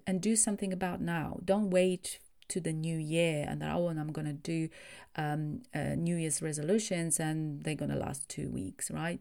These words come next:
Do the change now if you feel that you need that change. Do you need investing in coaching? Do you, do you need the time for yourself?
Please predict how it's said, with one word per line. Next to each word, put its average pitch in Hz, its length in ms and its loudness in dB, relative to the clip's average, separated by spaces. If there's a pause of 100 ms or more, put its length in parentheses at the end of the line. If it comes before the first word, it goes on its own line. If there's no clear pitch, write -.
Do 226 160 2
the 220 120 2
change 190 360 -2
now 180 220 0
if - 180 -6
you 165 60 -8
feel 170 300 -2
that 156 160 -2
you 156 160 -2
need 160 300 -2
that - 200 -8
change. - 400 -8 (460)
Do 185 80 2
you 190 160 2
need 190 200 0
investing 165 580 -2
in 151 140 -4
coaching? - 520 -6
Do 175 160 -2
you, 180 400 2 (360)
do 185 100 -2
you 175 40 2
need 180 220 0
the 170 80 0
time 165 340 -4
for - 160 -8
yourself? 147 640 -4